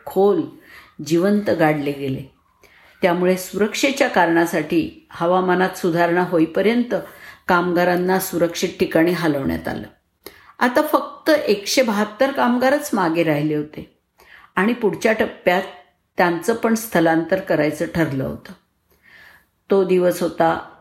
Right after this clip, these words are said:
चौदा जानेवारी वीसशे तेवीस. एकीकडे देश मकर संक्रांतीची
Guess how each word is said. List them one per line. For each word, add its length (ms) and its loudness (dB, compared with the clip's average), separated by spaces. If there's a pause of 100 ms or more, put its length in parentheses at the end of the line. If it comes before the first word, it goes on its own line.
(120)
चौदा 300 2
जानेवारी 600 2
वीसशे 400 -2 (140)
तेवीस. 500 -4 (1200)
एकीकडे 640 0
देश 640 0
मकर 340 0
संक्रांतीची 760 0